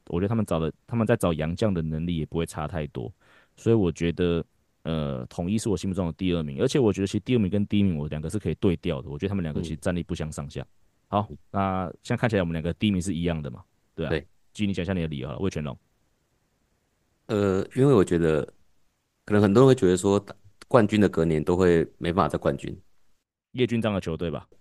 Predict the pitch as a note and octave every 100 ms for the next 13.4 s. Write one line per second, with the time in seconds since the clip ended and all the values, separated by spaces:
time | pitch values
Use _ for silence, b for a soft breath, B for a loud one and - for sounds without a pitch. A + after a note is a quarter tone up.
0 | - _ _ A2+ G#2 A2 - D2+ - -
1 | E2+ E2 A2 F#2 C#2+ C2 - - F2+ F2
2 | E2 - _ _ _ - G2 - G2 F2+
3 | F#2 G2 F#2 D2+ D#2 D2 D#2 - D2+ D2
4 | - _ _ D2+ C#2+ D#2 E2+ F#2 F#2+ F2+
5 | F2 E2 F2+ G2 E2+ D#2+ G2 G2 F#2+ G2
6 | F#2+ G2+ G#2+ - F#2 E2 F2+ E2 D#2+ D#2+
7 | D#2+ D2+ C#2+ - _ _ D#2 C#2+ D2+ -
8 | D2 - _ _ C#2+ D2+ F2+ - - C3+
9 | C#3+ _ b b b _ _ _ _ _
10 | _ F3+ D#3+ F#3+ F#3+ C#3 B2 A#2+ A2+ G2+
11 | _ - D3+ D#3 E3+ C#3 A2+ - C3 B2
12 | B2+ A2+ G2+ G2+ A2 F#2+ D#2+ A2 G#2 F2
13 | G2+ A#2 A2